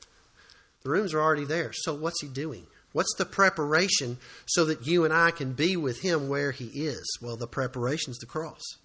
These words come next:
That's the glory. The preparation is somebody else taking out a hammer. Preparation is somebody else taking out nails. So the preparation is somebody driving nails in his hands and his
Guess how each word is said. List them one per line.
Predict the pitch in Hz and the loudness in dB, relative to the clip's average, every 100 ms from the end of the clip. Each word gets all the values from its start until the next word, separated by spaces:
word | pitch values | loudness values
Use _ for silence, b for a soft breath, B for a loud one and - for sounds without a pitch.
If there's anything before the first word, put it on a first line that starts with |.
| _ - | _ -10
That's | 120 120 - | -8 -6 -8
the | - | -8
glory. | 117 127 - _ _ _ _ _ _ _ _ _ _ - | -14 -14 -18 _ _ _ _ _ _ _ _ _ _ -8
The | 151 | -2
preparation | 196 202 196 165 214 233 160 | 6 6 6 6 6 4 2
is | 143 - | 0 0
somebody | 202 190 160 170 | 0 2 2 4
else | 247 277 - | 4 4 4
taking | 196 - 156 | 2 4 2
out | 143 143 | 2 2
a | 143 | 2
hammer. | 175 151 127 - - _ _ _ _ _ _ _ _ _ _ _ _ _ _ _ _ _ _ _ _ _ _ _ | 4 4 0 -8 -14 _ _ _ _ _ _ _ _ _ _ _ _ _ _ _ _ _ _ _ _ _ _ _
Preparation | 175 202 185 196 269 - 185 | 6 8 12 12 12 10 8
is | - | 10
somebody | 226 214 185 | 10 10 10
else | 202 185 - | 10 10 10
taking | 214 180 170 | 8 8 6
out | 156 139 160 | 6 6 4
nails. | 151 139 127 - - - _ _ _ _ _ _ _ _ _ _ _ _ _ - - | 2 2 -2 -6 -8 -8 _ _ _ _ _ _ _ _ _ _ _ _ _ 2 2
So | 214 | 4
the | 165 | 2
preparation | - 220 202 185 196 262 - | 6 8 8 8 8 8 6
is | 180 - | 2 6
somebody | 220 220 202 | 6 8 6
driving | 147 190 196 190 180 | 8 8 8 6 8
nails | 196 196 165 | 8 10 6
in | |
his | 165 233 370 - | 2 6 8 6
hands | - 185 175 180 180 | 4 4 4 4 0
and | 170 | 0
his | 226 | 2